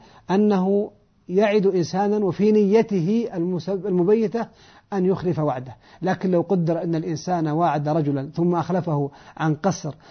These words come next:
أو عن نسيان أو عن أمر يعني قصري كما قبل قليل، فهذا يعذر ولا يكلف الله نفساً إلا وسعها. إنما القبيح أن تعد إنساناً وعد، وعداً ثم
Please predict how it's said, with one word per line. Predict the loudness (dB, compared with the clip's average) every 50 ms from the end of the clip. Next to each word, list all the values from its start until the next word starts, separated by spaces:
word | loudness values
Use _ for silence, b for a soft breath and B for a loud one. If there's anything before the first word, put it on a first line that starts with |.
| B B -4
أو | -2 0
عن | 0 2 2 2
نسيان | 0 0 -2 0 0 2 2 2 2 0 -6 B B B B B -6
أو | -4 -2 -2
عن | -2 -2 -2
أمر | -2 -2 0 0
يعني | 2 2 2 2 0 -2 -2 -2 -2 -2 -2 -4
قصري | -2 -2 -2 -2 -2 -2 -6
كما | -4 -4 -4 -4 -4 -6 -6 -8 -10 -12 -14 -14 -14 -14 -14 -14 -16 -16 -12 -8
قبل | -4 -4 -4
قليل، | -2 -2 -2 0 0 -2 -4 B B B B
فهذا | -2 0 0 2 2 2 2
يعذر | 0 0 0 -2 -2 -4 -4 -6 -10 _ b b b b -2
ولا | 0 2 2 2
يكلف | 2 0 0 -2 -2 -2 -2 -2 -2
الله | -2 0 0 0
نفساً | 0 -2 -4 -4 -4
إلا | -4 -4
وسعها. | -4 -4 -6 -8 -10 -8 -4
إنما | -2 0 0 2 2 0
القبيح | 0 0 -2 -2 0 0 0 0 0 -2 -6 -12 _ B B B B B B B B
أن | -2 -2 -2 -2
تعد | -2 -2 -2 -2 -2 -2
إنساناً | -2 -2 -2 -2 -2 -2 -2 -2 0 0 0 0 0
وعد، | -2 -2 -2 -2 -4 -6 -6
وعداً | -4 -2 -2 -2 0 0 -2 -2 -4 B B B B B
ثم | B 0 0 2 2 2 0 0 -2 -4